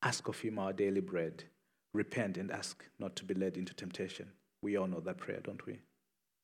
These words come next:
So here's the last principle.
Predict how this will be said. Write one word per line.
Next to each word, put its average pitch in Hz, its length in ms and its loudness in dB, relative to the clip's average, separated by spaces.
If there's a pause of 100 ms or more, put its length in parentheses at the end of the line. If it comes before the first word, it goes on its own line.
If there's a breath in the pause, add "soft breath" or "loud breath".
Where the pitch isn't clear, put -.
(1700 loud breath)
So - 180 12
here's 165 240 12
the 143 80 12
last 147 220 12
principle. 107 440 4